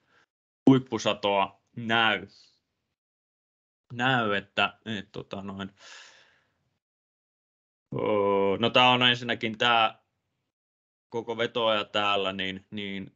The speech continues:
tarvis perkausta ja, ja sit tota noin, no joo, tää on nyt ensi keväänä tarkoitus huuhdella tää, tää koko aja ja sit tosta ja kattoo, että saadaanko vaikutusta aikaiseksi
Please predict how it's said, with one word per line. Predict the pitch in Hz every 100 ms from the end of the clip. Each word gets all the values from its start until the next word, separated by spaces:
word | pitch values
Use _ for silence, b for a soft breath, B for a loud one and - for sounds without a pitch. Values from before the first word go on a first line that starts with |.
| -
tarvis | 107 101 98
perkausta | - 120 113 - 104 98 - 98
ja, | 92 92 -
ja | 113
sit | 101 -
tota | 101 104
noin, | 98 98 98 -
no | 117
joo, | 110
tää | 92 107
on | 107
nyt | 107 _ -
ensi | 110 -
keväänä | 113 101 98 95
tarkoitus | 104 - 98 101 120
huuhdella | 107 101 95 92 -
tää, | - 101 98 _ _ b b b b _
tää | 127 110
koko | 113 107 104 98
aja | 92 90
ja | 92
sit | 101 -
tosta | 98 95 -
ja | 98
kattoo, | 92 98 _ 98 92
että | - - 110 B B B B _ B B B B _
saadaanko | - 127 117 107 101
vaikutusta | 107 98 101 98 - 95
aikaiseksi | 95 98 95 - - _